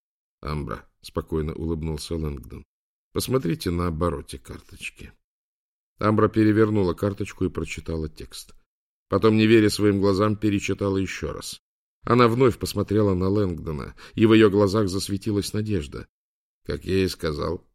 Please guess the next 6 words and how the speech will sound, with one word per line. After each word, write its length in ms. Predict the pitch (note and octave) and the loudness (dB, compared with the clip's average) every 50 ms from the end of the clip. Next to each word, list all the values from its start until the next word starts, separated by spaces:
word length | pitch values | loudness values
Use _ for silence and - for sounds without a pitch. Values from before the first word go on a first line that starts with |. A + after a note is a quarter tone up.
| _ _ _ | _ _ _
кивнул 340 | _ - D#2+ D2 E2 E2 D2+ | _ -8 -6 -4 -4 -6 -6
профессор, 600 | - - C#2+ - - F#2 E2+ - - F2 E2 D#2 - _ _ _ _ _ _ _ _ | -8 -10 -10 -8 -6 -8 -8 -6 -6 -6 -8 -8 -10 _ _ _ _ _ _ _ _
«нам 240 | - - D2 D#2 D2+ | -8 -6 -6 -6 -6
срочно 560 | - - D#2 C2+ C2+ - - - E2+ F#2 F2+ | -8 -8 -8 -8 -6 -8 -8 -8 -6 -6 -6
надо 340 | D#2+ D#2 D#2+ D2 - - - | -6 -8 -10 -14 -14 -16 -16
туда». 460 | - - D#2 - - - D#2+ - - | -14 -14 -14 -14 -14 -16 -16 -16 -18